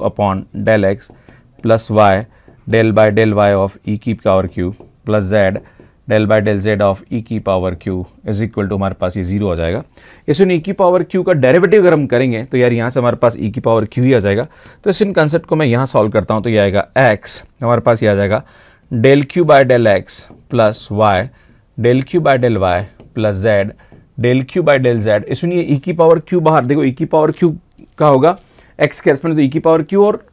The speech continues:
q का होगा del q by del x। तो e की पावर q, e की पावर q बाहर की तरफ कॉमन आएगा और सुन इसको ज़ीरो पे ले जाएंगे, तो यार ये हमारे पास पूरा का पूरा ज़ीरो हो जाएगा।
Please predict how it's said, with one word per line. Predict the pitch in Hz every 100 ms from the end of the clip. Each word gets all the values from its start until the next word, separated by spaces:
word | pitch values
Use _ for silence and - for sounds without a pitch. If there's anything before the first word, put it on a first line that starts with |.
| _
q | 214 185
का |
होगा | 165 165
del | 151 139
q | 147
by | 117
del | 95
x। | 87
तो | 151
e | 143
की | 170
पावर | 170 165
q, | 190
e | 170
की | 151
पावर | 160 160
q | 156 170
बाहर | 143 165
की | 165
तरफ | 160
कॉमन | 156 156 151
आएगा | 147
और | 147
सुन | 151
इसको | 143 143
ज़ीरो | 113 147 170
पे |
ले | 147
जाएंगे, | 120 117 147 _ _ _ _
तो | 139
यार | 135
ये |
हमारे | 135 110
पास | 117 110
पूरा | - 104
का | 98
पूरा | 95 120 165 - -
ज़ीरो | 123 139 98
हो |
जाएगा। | 85 82